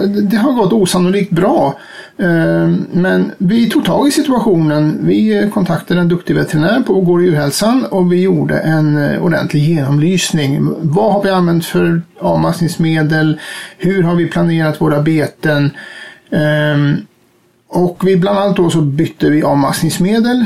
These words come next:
Vi ökade dosen. Vi, eh, avmaskade några djurgrupper som vi inte brukar avmaska.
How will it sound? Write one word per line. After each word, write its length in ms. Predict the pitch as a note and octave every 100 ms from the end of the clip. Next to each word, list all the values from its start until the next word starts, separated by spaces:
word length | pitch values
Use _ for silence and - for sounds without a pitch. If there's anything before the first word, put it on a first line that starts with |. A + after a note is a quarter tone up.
| F3+
Vi 240 | F3 D#3+
ökade 420 | F#3 D#3 - C#3+ B2
dosen. 920 | D3+ A3+ G#3 - - G#3 G3+ G3+ G#3
Vi, 460 | F3+ D#3+ D#3+ D#3 D3+
eh, 640 | D3+ D3 D3 D3+ - -
avmaskade 760 | F#3+ D#3 C#3 - - D#3 D3+ D3+
några 260 | D#3 D3
djurgrupper 600 | D#3+ F#3 C3 D#3+ F3 - D#3
som 160 | E3
vi 60 | D#3+
inte 180 | D3+ C3+
brukar 540 | B2+ F#3 C#3+ - D#3
avmaska. 720 | A3 G3+ F#3 E3+ - G3+ G#3